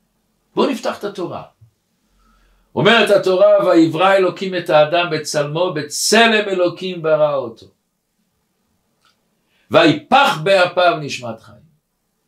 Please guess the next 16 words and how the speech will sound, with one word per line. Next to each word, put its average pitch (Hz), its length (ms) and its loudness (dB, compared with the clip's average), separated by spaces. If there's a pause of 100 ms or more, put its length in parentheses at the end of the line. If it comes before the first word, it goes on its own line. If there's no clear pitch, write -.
(840)
אומר 170 160 2
הקדוש 151 420 -4
ברוך 135 220 -6
הוא, 143 140 -12
"תדע 117 280 -2
לך 110 180 -12 (100)
מי 117 220 -8
אתה. - 240 -20 (2250)
מה 175 300 2
אתה 143 220 -4
במהות? 110 760 -10 (1300)
מה 185 300 4
אתה 185 680 2
כשבאת 165 560 -2
לעולם, 151 540 -2
כשנולדת 143 960 -2